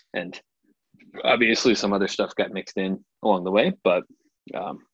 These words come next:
yeah, emotional hardcore. <laughs>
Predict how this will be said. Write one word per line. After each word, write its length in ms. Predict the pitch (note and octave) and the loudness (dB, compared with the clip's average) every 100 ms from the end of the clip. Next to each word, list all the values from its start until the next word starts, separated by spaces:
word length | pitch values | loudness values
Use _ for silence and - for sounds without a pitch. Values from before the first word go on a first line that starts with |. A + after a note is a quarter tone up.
| _ - | _ -6
yeah, 180 | - - - _ _ _ _ - | -6 -6 -14 _ _ _ _ 0
emotional 460 | E3+ G#3+ G3 F#3+ D#3 | 4 4 4 2 2
hardcore. 500 | D3+ C3+ B2 G#2+ - _ _ _ _ _ _ _ _ | 2 0 -4 -8 -10 _ _ _ _ _ _ _ _
<laughs> 140 | - | -6